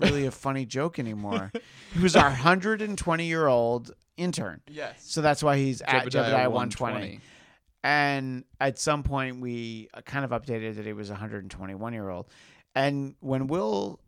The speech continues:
Speaker 1: A K A Agent Starlin, started working on
Speaker 2: I
Speaker 1: the
Speaker 2: tweeted
Speaker 1: show
Speaker 2: from this account, like, once a day for
Speaker 1: Yeah,
Speaker 2: a long period
Speaker 1: you
Speaker 2: of
Speaker 1: really
Speaker 2: time.
Speaker 1: did. But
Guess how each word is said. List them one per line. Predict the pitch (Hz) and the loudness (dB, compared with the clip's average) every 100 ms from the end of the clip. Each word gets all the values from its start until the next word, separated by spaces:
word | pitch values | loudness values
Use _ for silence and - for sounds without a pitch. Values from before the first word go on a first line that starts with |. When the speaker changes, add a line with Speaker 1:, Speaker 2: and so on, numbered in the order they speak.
| _ | _
Speaker 1:
A | 123 120 | -8 -6
K | 131 | -4
A | 117 113 117 | -4 -4 -6
Agent | 104 107 | -8 -6
Starlin, | 139 135 120 | -4 -4 -6
started | - 131 139 139 | -2 0 0 0
working | 123 120 - | -4 -6 -4
on | 117 | 2
Speaker 2:
I | 147 | 2
Speaker 1:
the | 175 | 2
Speaker 2:
tweeted | |
Speaker 1:
show | - - - 110 | 0 0 2 0
Speaker 2:
from | 104 160 151 | 0 -2 -2
this | 143 143 | -2 -4
account, | 143 135 123 | -2 -2 0
like, | 117 104 | -2 -2
once | 104 107 131 160 | -4 0 0 -2
a | 214 | -4
day | 135 127 101 - | 0 0 0 -2
for | - - | -6 0
Speaker 1:
Yeah, | 117 101 | 2 2
Speaker 2:
a | |
long | 107 107 110 117 | -2 -2 -2 -4
period | 127 147 | 0 0
Speaker 1:
you | 202 | 2
Speaker 2:
of | |
Speaker 1:
really | 214 160 | -2 -2
Speaker 2:
time. | 131 | -2
Speaker 1:
did. | 160 127 - - - | -6 -8 -12 -10 4
But | 175 170 | 6 6